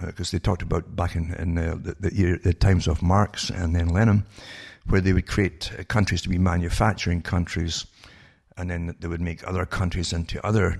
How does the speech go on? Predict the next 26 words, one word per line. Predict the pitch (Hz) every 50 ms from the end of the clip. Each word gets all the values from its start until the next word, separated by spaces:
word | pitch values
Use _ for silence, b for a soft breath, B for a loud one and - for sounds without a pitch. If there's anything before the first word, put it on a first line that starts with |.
| 82 85 -
uh, | 78 80 76 78 82
designated | 82 90 90 - - 85 87 85 82 - 87 -
things | - 92 87 85 -
for | - - - - 98
the | 90 101
whole | 101 113 107 104
world, | 104 - 139 117 98 -
for | 92
a | 87
planetary | - - - 117 110 104 95 - - 85 87
system. | - - 117 - - - 78 78 78 76 - B B B B B B B B B B B B B B _ - -
Uh, | - - - - - - -
y-, | - 67 95 95 - -
but | - 90 101 92
if | - 90 -
you're | 117 110
gonna | 107 98 95
stop | 87 - 120 117 95
a | -
nation, | 85 92 104 135 131 - 117 87 85 85 87 95
if | - -
you're | - 95
gonna | 95 92
have | 98 131 143 110
a | 95
nation, | 87 82 85 87 - - - 82 82